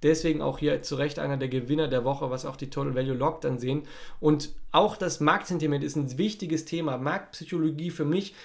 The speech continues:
ein wichtiges Anliegen, äh, sehr spannendes Thema, haben wir einen tollen Artikel zu gemacht, jetzt schon mal so einen kleinen Einstieg für euch. Und der Fear and Greed Index spielt da auch eine wichtige Rolle,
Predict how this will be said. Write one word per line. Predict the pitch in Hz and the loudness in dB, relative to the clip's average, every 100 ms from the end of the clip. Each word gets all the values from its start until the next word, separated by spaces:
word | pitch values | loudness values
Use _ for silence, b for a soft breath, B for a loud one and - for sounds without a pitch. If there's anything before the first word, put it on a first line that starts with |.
| B | B
ein | 143 131 | -2 0
wichtiges | 196 - 160 160 | 0 0 -2 -2
Anliegen, | 156 175 180 180 180 185 175 B B | -2 -4 -2 -2 -4 -6 -8 B B
äh, | 143 | -4
sehr | 139 175 | 2 2
spannendes | 190 - 175 165 147 | 2 -2 0 0 -2
Thema, | - 175 180 160 | 0 2 2 0
haben | 170 | 2
wir | 160 156 143 | 6 6 4
einen | 143 | -2
tollen | 143 170 | 0 0
Artikel | 170 180 175 180 | 0 -2 -2 -4
zu | 175 | -2
gemacht, | 165 156 160 165 | -2 -2 -2 -6
jetzt | 156 | -6
schon | 165 | -2
mal | 156 | -2
so | 147 | -2
einen | 151 | -4
kleinen | 160 160 160 | -4 -4 -4
Einstieg | 185 185 - 175 - | -4 -4 -4 -8 -4
für | 196 | 0
euch. | 160 160 | 2 0
Und | 160 | 0
der | 151 | -2
Fear | - 170 | 0 -2
and | 135 | -2
Greed | 196 | -2
Index | 190 151 151 | -2 -2 -4
spielt | - 175 | -6 -4
da | - | -4
auch | 170 170 | -4 -2
eine | 156 | -2
wichtige | 202 - 156 | -2 -4 -2
Rolle, | 143 165 160 | 0 4 4